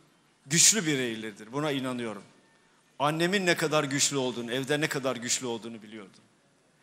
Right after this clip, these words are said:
En rahat dinlendiğim zaman, üniversitede okurken, yaz tatillerinde eve giderdim.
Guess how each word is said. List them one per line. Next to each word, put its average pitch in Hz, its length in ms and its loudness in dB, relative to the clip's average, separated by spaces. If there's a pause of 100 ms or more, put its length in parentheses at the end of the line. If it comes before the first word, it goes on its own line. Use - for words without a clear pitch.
(400)
En 214 200 6
rahat 185 320 8
dinlendiğim 151 580 4
zaman, 156 460 4 (260)
üniversitede 147 540 4
okurken, 135 520 0 (420)
yaz 151 220 8
tatillerinde 127 680 2
eve 127 160 2
giderdim. 113 560 -2